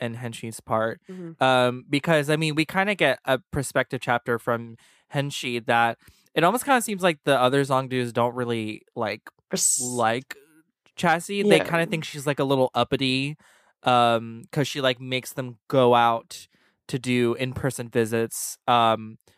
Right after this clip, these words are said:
Speaker 1: when it convenience-, when it's convenient for her, but when it's not convenient for her, she's the one that sends messengers, even though she says not to send, you know,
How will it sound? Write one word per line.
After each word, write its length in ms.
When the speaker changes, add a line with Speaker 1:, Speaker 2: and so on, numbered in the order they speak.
Speaker 1:
when 240
it 140
convenience-, 760
when 140
it's 140
convenient 500
for 120
her, 260
but 120
when 100
it's 140
not 180
convenient 260
for 100
her, 140
she's 240
the 80
one 200
that 120
sends 180
messengers, 500
even 200
though 100
she 120
says 220
not 280
to 80
send, 360
you 80
know, 240